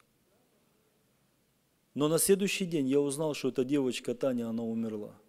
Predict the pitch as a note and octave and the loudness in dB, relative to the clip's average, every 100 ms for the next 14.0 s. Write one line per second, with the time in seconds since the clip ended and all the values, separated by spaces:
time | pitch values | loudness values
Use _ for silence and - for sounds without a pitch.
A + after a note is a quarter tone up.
0 | _ _ _ _ _ _ _ _ _ _ | _ _ _ _ _ _ _ _ _ _
1 | _ _ - B2 D#3+ G3+ F#3 D#3 F3+ E3+ | _ _ -2 2 6 6 6 4 2 2
2 | D#3+ E3+ D#3 C3+ - D3 D3 C#3+ C#3 D3 | 2 0 0 -4 -2 -2 0 0 0 0
3 | F#3 G3 F#3 - _ _ _ _ _ _ | -2 -6 -12 -20 _ _ _ _ _ _
4 | _ B2 C#3+ - G3 - - D#3 C#3+ D#3 | _ -2 -2 0 0 0 -2 -2 -2 0
5 | D3+ C3 B2+ C3+ C3+ B2 C3+ F#3 E3+ E3+ | 0 2 0 -2 -4 -4 -2 -4 -4 -6
6 | D#3+ B2+ C#3+ D#3 C#3+ C#3 D3+ C#3 E3 D3 | -4 -2 -2 -4 -6 -4 -4 -4 -6 -6
7 | - B2+ C3 B2+ A#2+ A#2+ A2+ A#2 A2+ A2 | -6 -6 -6 -6 -4 -4 -6 -8 -8 -10
8 | A2 - - _ _ _ _ _ _ _ | -10 -14 -16 _ _ _ _ _ _ _
9 | _ _ _ _ _ _ _ _ - C3+ | _ _ _ _ _ _ _ _ -10 -2
10 | F#3+ D3 C3+ E3+ G3+ F#3 - G3+ F#3 D3+ | 0 0 -2 -2 0 -2 -2 -4 -2 -2
11 | D3 C#3+ D3+ C#3+ F#3+ D#3+ - D3+ F#3 D#3+ | -2 -2 -6 -6 -6 -6 -6 -4 -4 -4
12 | D3 A#2 A#2 - A2+ C3 B2 A#2 A#2 G#2 | -6 -8 -8 -8 -2 0 0 0 -4 -6
13 | A2+ A2 B2+ C3 G3 F3+ E3 E3 D3+ | -8 -8 -6 -2 -2 -2 -2 -2 -2